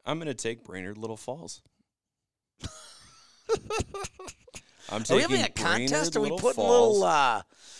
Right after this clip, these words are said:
Speaker 2: Jimmy John sandwich on these?
Speaker 1: You can't eat Jimmy
Speaker 2: Like,
Speaker 1: John's
Speaker 2: I
Speaker 1: 'cause
Speaker 2: know,
Speaker 1: you
Speaker 2: I
Speaker 1: don't
Speaker 2: know.
Speaker 1: eat
Speaker 2: How about a
Speaker 1: carbs
Speaker 2: Jimmy
Speaker 1: anymore,
Speaker 2: John's
Speaker 1: you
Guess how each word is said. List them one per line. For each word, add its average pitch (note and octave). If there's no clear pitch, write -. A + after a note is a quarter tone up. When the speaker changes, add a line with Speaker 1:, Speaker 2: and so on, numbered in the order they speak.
Speaker 2:
Jimmy F#3
John A3
sandwich G3
on C#3+
these? E3+
Speaker 1:
You D3+
can't D#3+
eat E3
Jimmy E3
Speaker 2:
Like, C#3+
Speaker 1:
John's C#3
Speaker 2:
I -
Speaker 1:
'cause F3
Speaker 2:
know, F3
Speaker 1:
you E3
Speaker 2:
I -
Speaker 1:
don't D3+
Speaker 2:
know. C3
Speaker 1:
eat B2
Speaker 2:
How C#3+
about D#3+
a -
Speaker 1:
carbs E3+
Speaker 2:
Jimmy E3
Speaker 1:
anymore, C#3+
Speaker 2:
John's D3
Speaker 1:
you G#2+